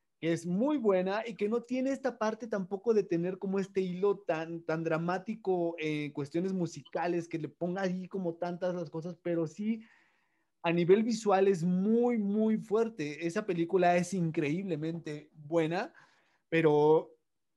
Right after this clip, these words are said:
creo que actualmente las películas han, han entrado en ese cliché, ¿no? O han entrado en el cliché también del asesino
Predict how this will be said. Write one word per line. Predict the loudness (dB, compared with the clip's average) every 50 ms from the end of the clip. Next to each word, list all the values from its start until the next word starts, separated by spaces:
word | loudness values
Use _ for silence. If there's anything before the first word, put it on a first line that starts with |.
| _ _ _ _ _ _ _ _ _ _
creo | 0 0 0
que | 2 0
actualmente | -2 0 2 2 2 4 4 0 0 2 2 2
las | 2 0 0
películas | -2 -2 -2 -2 0 0 0 0 0 -2
han, | -4 -2 -2 0 -2 -2 -4 -4
han | -2 -2 0
entrado | 0 0 2 2 2 2 2
en | 2 2
ese | 2 0 0 -2 -4
cliché, | -4 -8 -10 -8 -6 -2 -2 -2 -2
¿no? | -2 -4 -6 -4 0
O | 4 6 6 8 6
han | 6 4 2
entrado | 0 -2 0 0 2 2 0
en | 0 -2
el | -4 -4
cliché | -6 -8 -10 -6 -4 -4 -4
también | -2 -2 -2 0 0 0 0 0
del | 2 2 0
asesino | 0 -2 -4 -8 -10 -6 -4 -4 -2 0 0 0 0 0 0 -2 -4